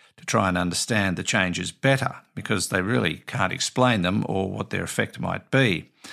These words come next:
Until then, though, scientists will have to rely on spacecraft like the two Voyagers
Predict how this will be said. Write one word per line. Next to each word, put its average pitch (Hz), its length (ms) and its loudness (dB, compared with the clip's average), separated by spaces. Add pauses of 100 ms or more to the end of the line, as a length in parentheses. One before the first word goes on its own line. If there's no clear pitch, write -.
(460)
Until 139 400 2
then, 120 260 2
though, 131 240 4
scientists 117 800 -2
will 110 280 0
have 110 160 0
to 113 100 -4
rely 110 520 2
on 104 200 -2
spacecraft 110 800 0
like 131 400 0 (280)
the 95 280 -4
two 98 240 0
Voyagers 120 640 2